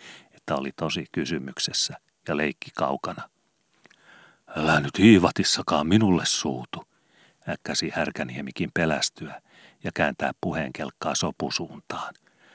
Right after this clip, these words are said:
"Syttyy vielä rohdin tukassasi ilmivalkeaan, jos lieskaa noin päästä otsallesi irroillensa", varoitti hän ensihätään isällisesti,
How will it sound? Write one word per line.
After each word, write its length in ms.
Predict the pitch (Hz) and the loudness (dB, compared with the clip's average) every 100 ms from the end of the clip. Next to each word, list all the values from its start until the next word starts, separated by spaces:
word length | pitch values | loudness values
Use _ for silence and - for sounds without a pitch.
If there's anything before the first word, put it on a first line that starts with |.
| - _ _ - | -20 _ _ -4
"Syttyy 480 | 95 _ - 76 80 | -4 _ -4 0 4
vielä 280 | 92 90 | 6 8
rohdin 460 | 92 107 92 76 73 | 8 8 6 4 2
tukassasi 680 | 110 87 80 - 80 90 82 | 2 4 2 2 0 2 8
ilmivalkeaan, 920 | 98 82 73 73 67 - 78 64 64 - - - - | 8 8 4 0 -2 -6 -6 -6 -8 -14 -20 -20 -12
jos 140 | - - | -8 2
lieskaa 520 | 87 82 - - 65 | 4 4 2 0 -2
noin 200 | 76 71 | -2 -2
päästä 320 | - 69 - 82 | -2 -2 -2 0
otsallesi 640 | 82 80 - 67 65 - 82 | 0 2 0 0 0 0 4
irroillensa", 800 | 85 67 69 65 64 62 - - _ _ _ _ - _ _ | 2 2 -4 -4 -6 0 0 0 _ _ _ _ -20 _ _
varoitti 400 | 82 78 71 - | 2 2 -2 -4
hän 160 | 78 73 | -2 0
ensihätään 640 | 78 73 82 67 - 73 | 0 0 -4 -6 -4 -2
isällisesti, 840 | 78 - 69 69 - 80 - - | 0 0 -2 -2 -4 -4 -6 -8